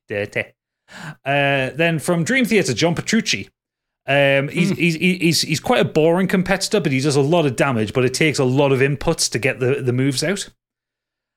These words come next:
Speaker 1: Um, first one is Constant Motion, where he just keeps playing the guitar faster and faster and faster and faster, and then the person in front of you dies of boredom.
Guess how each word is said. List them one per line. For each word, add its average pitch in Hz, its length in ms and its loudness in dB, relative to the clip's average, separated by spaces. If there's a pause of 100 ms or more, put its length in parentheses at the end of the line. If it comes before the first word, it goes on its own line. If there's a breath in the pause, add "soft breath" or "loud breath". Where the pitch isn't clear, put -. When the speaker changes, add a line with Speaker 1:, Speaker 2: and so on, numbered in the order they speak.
(140)
Speaker 1:
Um, 131 520 2
first 196 320 0
one 170 140 2
is 139 100 0
Constant 180 460 -2
Motion, 156 520 0 (120)
where 143 220 2
he 151 100 -2
just 160 200 -2
keeps - 200 -2
playing 160 260 0
the 147 60 0
guitar 139 320 0
faster 139 320 -2
and 120 100 -2
faster 131 360 -2
and 120 80 -2
faster 131 300 -2
and 123 80 -6
faster, 127 420 -2
and 123 120 0
then 120 100 -2
the 117 80 -4
person 131 260 -2
in 120 60 -6
front 120 180 -4
of 113 80 -6
you 113 80 -6
dies 117 320 0
of 101 100 -6
boredom. 104 440 -2